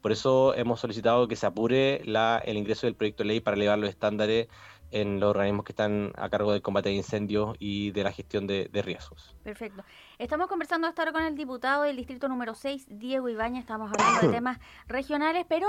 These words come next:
Speaker 2: hay que hablar del tema nacional, que esto es como casi una teleserie, y que es lo que ha sido los audios del caso Hermosilla. ¿Qué le parece a usted también, diputado? Porque de hecho también ayer veía que eventualmente también pueden haber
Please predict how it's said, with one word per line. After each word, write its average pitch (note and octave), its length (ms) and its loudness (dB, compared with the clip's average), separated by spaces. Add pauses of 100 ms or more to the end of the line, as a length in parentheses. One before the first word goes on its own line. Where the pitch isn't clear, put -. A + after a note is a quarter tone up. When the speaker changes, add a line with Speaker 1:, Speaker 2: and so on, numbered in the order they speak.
(100)
Speaker 2:
hay C4+ 140 0
que C4+ 80 0
hablar B3+ 180 0
del B3 140 -4
tema B3 220 0
nacional, A#3+ 580 -2
que C#4 80 -8
esto C#4 160 -8
es - 40 -10
como C#4 680 0
casi C#4+ 300 -4
una D#4 400 0
teleserie, B3+ 640 -6 (360)
y A#3 120 -12
que C4 80 0
es C#4 80 2
lo D4 80 4
que D4+ 80 -4
ha C#4 60 -2
sido C#4+ 280 0
los B3 180 0
audios C4+ 460 0
del B3+ 480 -2
caso B3 720 -4
Hermosilla. G#3+ 640 -4 (260)
¿Qué D#4 100 -4
le F#4 100 -2
parece F#4 220 -4
a - 20 -2
usted C#4+ 180 0
también, D4+ 720 0
diputado? D4+ 400 2
Porque C#4+ 180 -6
de C4 80 0
hecho C#4+ 160 -2
también C#4 260 -2
ayer C4+ 280 0
veía C4+ 380 0
que C#4 300 -2
eventualmente B3 480 -6
también A#3 280 -8
pueden A#3 320 -2
haber A3 260 -4